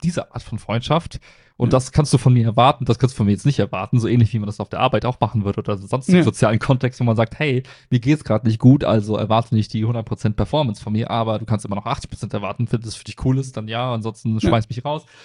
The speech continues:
Speaker 1: Und das Gleiche kannst du mit Freundschaft auch mal sagen, "Hey, ich kann jetzt, ich kann dir jetzt hier so fünf Minuten im Monat anbieten für kurz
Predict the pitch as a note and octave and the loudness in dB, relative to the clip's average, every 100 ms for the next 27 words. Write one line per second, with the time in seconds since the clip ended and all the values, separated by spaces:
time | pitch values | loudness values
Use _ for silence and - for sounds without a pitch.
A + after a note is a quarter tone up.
0 | - B2+ - A#2 B2 B2+ A2+ - C3+ B2 | -2 0 4 4 4 2 2 2 4 4
1 | C#3 A2 G#2+ A2+ A2 A2 - A#2 A2+ - | 2 0 0 2 2 0 0 2 2 -2
2 | A#2+ C#3 C3 A2+ - - A#2 G#2 G2 E3 | 0 2 4 2 0 -2 0 -2 0 0
3 | - C3+ C3+ C3+ A#2 - A2+ A#2+ A#2+ - | 4 2 2 -2 -4 -4 -2 -2 -2 -2
4 | D3+ D#3 - C3 - A2+ A2 A2 - - | -2 -2 -2 -4 0 0 0 -2 -12 -20
5 | _ - D3+ C#3 - | _ 0 0 0 -4